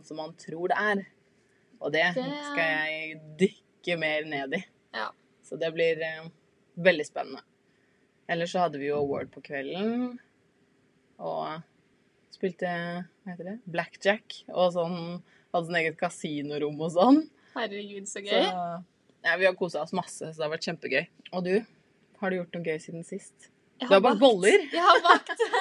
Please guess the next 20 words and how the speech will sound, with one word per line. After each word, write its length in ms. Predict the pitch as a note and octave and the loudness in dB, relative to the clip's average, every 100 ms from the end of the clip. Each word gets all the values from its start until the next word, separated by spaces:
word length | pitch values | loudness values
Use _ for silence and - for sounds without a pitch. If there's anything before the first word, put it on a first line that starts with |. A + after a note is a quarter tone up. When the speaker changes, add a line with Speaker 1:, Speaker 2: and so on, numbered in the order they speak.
| - - | 0 -2
Speaker 2:
<laughs> 420 | - F4+ C#4+ F3+ | -6 -8 -12 -10
Speaker 1:
Frida 240 | A#3 F#3+ G3 | -8 -4 -4
hadde 80 | F#3 | -6
med 180 | F3+ | -10
boller 360 | F#3 F#3 E3 C#3 | -10 -10 -12 -14
i 40 | |
dag, 220 | C#3+ F#3 G3+ | -10 -10 -10
kanelboller, 560 | F#3 D#3 C#3 C3+ D#3 F3+ | -16 -16 -18 -20 -20 -20
og 60 | |
de 60 | E3 | -20
så 80 | F3 | -20
helt 100 | D#3+ - | -20 -20
amazing 640 | E3 C#3+ C#3 C3+ _ D3+ | -20 -20 -20 -20 _ -20
ut. 60 | B3 _ B3 | -20 _ -14
Speaker 2:
Jeg 120 | C#4 | -12
fant 200 | C#4+ A#3+ | -12 -12
ut 60 | A3+ | -14
at 100 | A3 A#3+ | -10 -8
jeg 240 | A#3+ A#3+ | -6 -8
må 160 | A#3 | -10